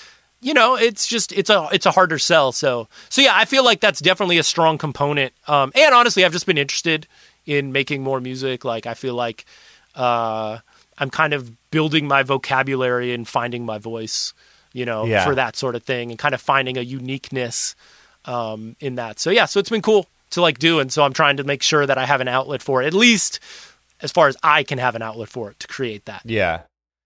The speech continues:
Speaker 2: Yeah, I think this is a good time that D Js and everyone, but D Js can, uh, build bodies of work that they can have and continue on for their legacy, you know, and,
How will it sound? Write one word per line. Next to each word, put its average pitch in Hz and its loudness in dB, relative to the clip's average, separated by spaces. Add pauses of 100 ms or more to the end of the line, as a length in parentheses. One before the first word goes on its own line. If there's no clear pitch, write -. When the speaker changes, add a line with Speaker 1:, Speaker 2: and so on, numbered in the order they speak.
(120)
Speaker 2:
Yeah, 175 4
I 139 4
think 143 0
this 160 4
is 143 4
a 139 4
good 117 2
time 110 4
that 98 2
D 107 0
Js 104 2
and 95 -4
everyone, 101 0
but 95 -2
D 117 -4
Js 113 0
can, 104 -6 (540)
uh, 98 4
build 135 4 (300)
bodies 117 6
of 104 -4
work 131 4
that 101 0
they 107 2
can 104 -6 (180)
have 117 2
and 98 -4
continue 107 -2
on 113 2
for 110 -6
their 98 0
legacy, 123 -2
you 120 4
know, 113 6
and, 98 -2